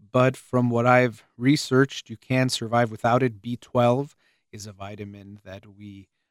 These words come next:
um, need to have that we don't get. Usually we get it from red meat and some other things.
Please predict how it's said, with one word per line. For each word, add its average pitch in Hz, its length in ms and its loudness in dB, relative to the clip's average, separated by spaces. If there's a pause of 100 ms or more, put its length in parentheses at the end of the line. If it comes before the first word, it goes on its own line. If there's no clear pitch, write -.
(160)
um, 95 320 -20 (220)
need 110 460 -8 (180)
to - 120 -20
have 110 260 -18
that 98 100 -14
we 107 100 -20
don't 117 300 -12
get. 123 300 -6
Usually 110 280 -18
we 104 100 -16
get 107 160 -14
it 98 40 -20
from 101 300 -18
red 110 240 -10
meat 104 240 -18
and 98 120 -20
some 101 180 -16
other 104 180 -20
things. 107 420 -20